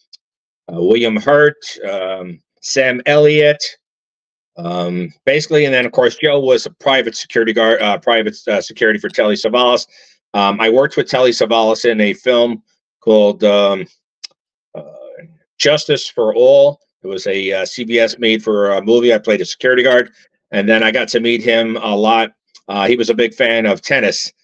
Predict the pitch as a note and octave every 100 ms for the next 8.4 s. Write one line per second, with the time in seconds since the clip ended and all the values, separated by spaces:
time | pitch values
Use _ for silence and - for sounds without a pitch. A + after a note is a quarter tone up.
0 | _ - F#2+ A2 F#2 A#2 G#2+ A2 G2 F#2
1 | A2+ A2+ A2 G#2+ _ _ _ D#3+ E3 D#3+
2 | E3 D3+ C3+ C#3+ C3 A2+ G#2+ F2 D#2 D2+
3 | F#2+ - F#2+ - C#3+ C#3 - A2 F2 D2
4 | _ _ _ _ F2+ F2+ G#2 B2 B2+ A2+
5 | A#2+ C#3 B2+ B2 A2+ A2 G#2+ B2 G#2+ A#2
6 | A2+ - B2 A#2+ A#2 - _ _ - G#2+
7 | G#2+ A#2 A#2+ - C3 B2 G#2+ G2+ A2 A2+
8 | A2 A2 A2